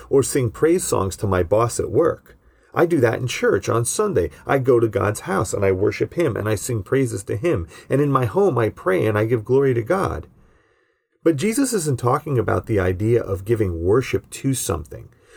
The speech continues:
What he's talking about is actually sacrifice.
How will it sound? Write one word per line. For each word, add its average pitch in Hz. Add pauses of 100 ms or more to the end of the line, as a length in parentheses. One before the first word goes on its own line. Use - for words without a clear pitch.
(180)
What 165
he's 208
talking 165
about 98
is 101
actually 127
sacrifice. -